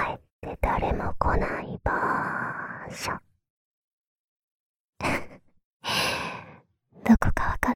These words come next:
た？うん。まだわからない。それじゃあ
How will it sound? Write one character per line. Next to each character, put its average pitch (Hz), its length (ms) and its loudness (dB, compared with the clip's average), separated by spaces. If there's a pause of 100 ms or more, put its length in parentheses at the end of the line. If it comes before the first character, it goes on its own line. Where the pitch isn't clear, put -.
(120)
た？ - 280 -2 (3000)
う - 60 -16 (1400)
ん。 - 560 6
ま - 180 2
だ - 180 6
わ - 160 6
か - 180 8
ら - 140 4
な - 160 4
い。 - 40 2 (2500)
そ - 220 6
れ - 220 0
じ - 120 -8
ゃ - 60 -2
あ - 300 -10